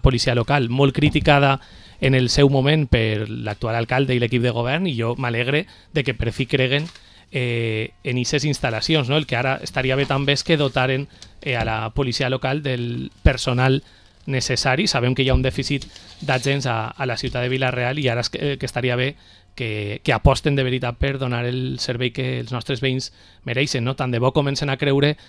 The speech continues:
en altres instal·lacions que el Partit Popular va posar a disposició dels veïns, com la biblioteca,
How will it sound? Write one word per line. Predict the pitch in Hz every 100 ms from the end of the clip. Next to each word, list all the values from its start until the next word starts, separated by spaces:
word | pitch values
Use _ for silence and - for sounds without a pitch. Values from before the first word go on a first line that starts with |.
| - -
en | - 123
altres | 117 127 127 123 - 147
instal·lacions | 131 131 123 - 139 135 -
que | 123
el | 117
Partit | 117 110 117
Popular | 120 127 120 123
va | 120
posar | 123 123 120
a | 120
disposició | 120 - - 135 127
dels | 123 113
veïns, | 113 147 -
com | 120
la | 110
biblioteca, | 113 113 110 123 131 120